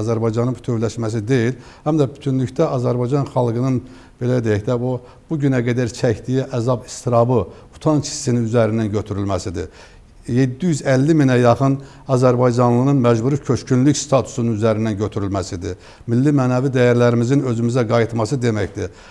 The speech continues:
Azərbaycançılığımızın özümüzə qayıtması deməkdir. Azərbaycanın ərazi bütövlüyünün tamamlanması, bütövləşməsi deməkdir. Bu, tarixdə görünməmiş bir məsələdir. Son iki yüz ili araşdırsaq, deyərdim ki, bu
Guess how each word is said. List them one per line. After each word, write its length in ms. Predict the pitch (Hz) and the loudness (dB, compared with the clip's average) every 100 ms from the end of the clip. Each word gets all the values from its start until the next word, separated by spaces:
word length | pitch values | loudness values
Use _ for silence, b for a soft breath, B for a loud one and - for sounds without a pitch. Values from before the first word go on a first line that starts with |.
| B | B
Azərbaycançılığımızın 960 | 123 131 127 123 127 120 131 123 131 160 139 | 2 4 4 2 2 0 0 0 0 0 0
özümüzə 320 | 120 120 120 | 0 0 2
qayıtması 480 | 117 113 113 104 104 | 2 0 0 -4 -4
deməkdir. 500 | 110 104 98 101 92 B B B 127 | -4 -2 -4 -6 -10 B B B -2
Azərbaycanın 640 | 131 131 135 139 151 160 - B B - - 160 | 0 2 2 4 2 0 -4 B B -12 -6 2
ərazi 320 | 147 127 160 - | 6 6 4 2
bütövlüyünün 540 | 151 135 127 127 117 | 2 4 4 2 0
tamamlanması, 720 | - 127 127 123 120 117 - 123 | 0 0 2 2 2 0 -2 -4
bütövləşməsi 640 | - 117 113 - 113 120 107 | -2 0 0 0 -2 -2 0
deməkdir. 480 | 107 104 107 113 113 B B - | 0 0 -2 -6 -8 B B -4
Bu, 120 | 156 160 127 123 - | -2 0 -2 -8 -4
tarixdə 440 | 143 147 143 156 127 | -2 -2 0 -2 -2
görünməmiş 640 | 135 139 139 117 110 - | 2 2 4 4 0 -2
bir 100 | 110 104 | -4 -2
məsələdir. 480 | 101 107 113 110 120 B B B | 0 0 0 0 -6 B B B
Son 360 | - 180 165 131 | -2 0 0 -2
iki 220 | 123 - | -10 -2
yüz 200 | 165 120 127 | 0 0 0
ili 160 | 131 | 0
araşdırsaq, 800 | - 131 120 - 117 - 143 143 | 0 0 -2 -2 -6 -2 -2 -2
deyərdim 400 | 131 135 123 123 113 | 0 2 2 -2 -2
ki, 200 | 143 151 B B - | -2 -4 B B -6
bu 200 | 139 120 | 0 0